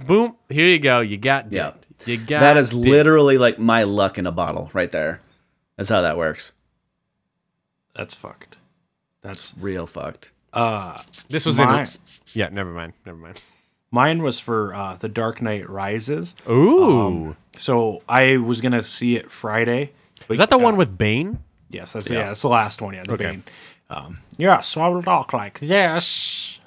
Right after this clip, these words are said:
Speaker 3: Uh, uh, so I was going to see it on Friday, and I get on Facebook, 'cause it's like I, I, I got off work and was gonna go see it right away.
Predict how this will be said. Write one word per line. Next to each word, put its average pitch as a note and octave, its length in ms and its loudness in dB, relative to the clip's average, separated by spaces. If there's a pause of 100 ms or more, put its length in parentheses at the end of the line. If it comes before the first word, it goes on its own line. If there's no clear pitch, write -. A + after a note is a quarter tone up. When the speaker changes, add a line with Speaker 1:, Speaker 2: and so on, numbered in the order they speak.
(140)
Speaker 3:
Uh, A2 420 4 (720)
uh, G2 460 -4
so D3+ 120 0
I - 40 2
was D3 80 0
going F3 140 2
to - 40 -4
see F#3+ 60 2
it E3+ 60 6
on A#2 100 4
Friday, A#2 480 0 (420)
and G2+ 560 -4
I G#2+ 140 -6
get A#2 180 0
on G2+ 360 -2
Facebook, A2 640 -10
'cause A2 120 -10
it's G#2+ 120 -6
like A2 120 0
I, G#2 140 -6 (500)
I, G#2+ 100 -16 (340)
I G#2+ 80 -14
got A2 120 -6
off G2+ 160 -10
work G#2 400 -10
and G2+ 200 -10
was G2 100 -14
gonna G#2 160 -10
go G2+ 120 -12
see G#2+ 200 -12
it G2+ 60 -12
right G2+ 160 -10
away. G#2 260 -8